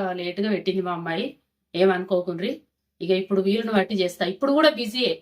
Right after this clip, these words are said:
అప్పుడు అంటే సేవ, ఇప్పుడు మనవడు, మనవడు ఉండగా కూడా సేవకు అందరూ పోతాండ్రు దోస్తులని వాళ్ళతో పోయినా. మళ్ళా నాకు ఇక అవకాశం రాదు. ఎందుకంటే ఇప్పుడే, ఇప్పుడు నాకేమనిపిస్తుందంటే మీకు చెప్తాన్నా, నాకు అనిపించింది మీకు చెప్తాన్నా.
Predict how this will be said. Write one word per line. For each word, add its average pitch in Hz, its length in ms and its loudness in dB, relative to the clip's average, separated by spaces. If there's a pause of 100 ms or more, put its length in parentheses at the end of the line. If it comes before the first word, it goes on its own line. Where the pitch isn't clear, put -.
(360)
అప్పుడు 196 200 -2
అంటే 214 180 4
సేవ, 233 280 2 (180)
ఇప్పుడు 226 220 -6
మనవడు, 214 440 0 (440)
మనవడు 226 360 0
ఉండగా 254 260 0
కూడా 262 220 2 (400)
సేవకు 247 340 4
అందరూ 240 300 0
పోతాండ్రు 220 440 0
దోస్తులని 208 520 0
వాళ్ళతో 214 340 0
పోయినా. 196 300 4
మళ్ళా 190 240 0
నాకు 220 260 -4
ఇక 202 80 0
అవకాశం 196 460 0
రాదు. 180 340 0 (440)
ఎందుకంటే 240 460 2 (720)
ఇప్పుడే, 233 320 -2 (180)
ఇప్పుడు 277 180 0
నాకేమనిపిస్తుందంటే 233 1160 0 (320)
మీకు 277 220 0
చెప్తాన్నా, 202 520 0 (160)
నాకు 226 160 2
అనిపించింది 233 400 0
మీకు 254 200 0
చెప్తాన్నా. 175 440 0